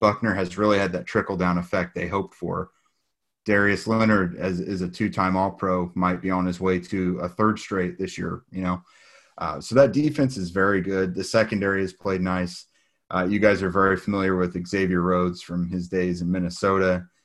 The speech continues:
He has, he, shoot, I think they probably signed him for the, the veteran minimum, and he's out playing it. He had two picks last week, one for a touchdown.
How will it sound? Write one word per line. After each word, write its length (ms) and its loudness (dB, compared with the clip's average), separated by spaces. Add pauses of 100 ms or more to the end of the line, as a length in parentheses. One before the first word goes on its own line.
(400)
He 260 4
has, 480 0
he, 540 -4 (520)
shoot, 240 0
I 80 4
think 220 -2
they 160 -2
probably 340 4
signed 260 2
him 120 2
for 200 0
the, 400 2
the 140 -6
veteran 440 4
minimum, 600 0
and 120 -2
he's 160 -2
out 200 2
playing 300 2
it. 160 -2 (420)
He 60 -8
had 140 -4
two 240 2
picks 340 -2
last 320 0
week, 260 -4
one 180 0
for 200 -4
a 60 -4
touchdown. 680 -2